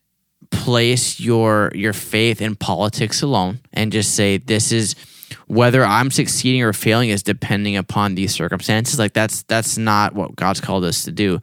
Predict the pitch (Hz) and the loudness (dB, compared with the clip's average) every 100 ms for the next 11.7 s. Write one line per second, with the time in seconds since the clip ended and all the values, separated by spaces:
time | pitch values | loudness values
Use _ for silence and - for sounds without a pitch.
0 | - - 123 156 220 165 143 - - - | -8 -4 2 4 4 4 2 -2 -4 0
1 | 147 175 185 190 160 143 135 123 - - | 2 2 4 2 4 4 2 2 -4 -20
2 | _ - 123 123 - - _ _ - - | _ -4 -2 -2 -6 -20 _ _ -20 -6
3 | 123 113 123 131 123 110 104 123 127 113 | -2 0 2 2 2 2 0 0 0 0
4 | 117 113 - - - - - 135 123 120 | 2 0 -2 -10 -12 -4 2 2 4 4
5 | 120 123 117 104 104 98 92 95 101 92 | 4 4 2 0 0 2 2 2 0 -4
6 | - - - 76 - - 64 101 98 92 | -6 -8 -6 -6 -4 -4 -4 -2 0 0
7 | 71 117 135 113 107 120 123 101 - - | 0 2 2 2 0 0 0 0 -6 -12
8 | - 131 127 - - - _ - 131 117 | -2 0 0 -4 -12 -20 _ 0 0 0
9 | 101 104 107 110 104 - 113 107 120 117 | 0 -2 -2 -2 0 0 2 4 4 2
10 | 135 139 120 117 123 113 - 107 110 113 | 2 2 0 -2 -2 -2 -2 -4 0 2
11 | 101 98 - 110 131 135 120 | 0 0 -2 -2 0 2 0